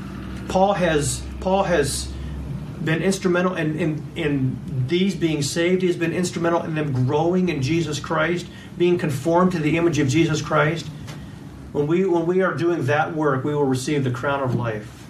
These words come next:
I mean, the crown of joy here, uh, for investing Christ into the lives of other people. Strive for that. The crown of glory. Shepherd the flock for pastors. But here's the key.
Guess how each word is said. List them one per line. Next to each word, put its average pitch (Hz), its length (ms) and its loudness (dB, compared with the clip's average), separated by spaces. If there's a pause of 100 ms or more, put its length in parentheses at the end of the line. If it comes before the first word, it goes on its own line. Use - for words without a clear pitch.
(120)
I - 80 -2
mean, 135 140 4
the 127 60 4
crown 147 400 2
of 127 200 0
joy 127 340 4
here, - 300 -2 (560)
uh, - 140 -8
for - 200 -2
investing 160 800 0 (720)
Christ 120 680 -2 (140)
into 127 160 0
the 123 80 4
lives 110 300 0
of 113 80 -2
other - 160 4
people. - 360 -4 (200)
Strive 175 440 4
for - 120 -6
that. 104 260 -8 (760)
The 135 80 0
crown 175 260 4
of 160 100 2
glory. 143 440 4 (1200)
Shepherd 175 400 2
the 165 60 2
flock 165 300 2
for 147 120 0
pastors. 151 720 0 (800)
But 123 100 -2
here's 175 180 2
the 139 100 -4
key. 123 440 2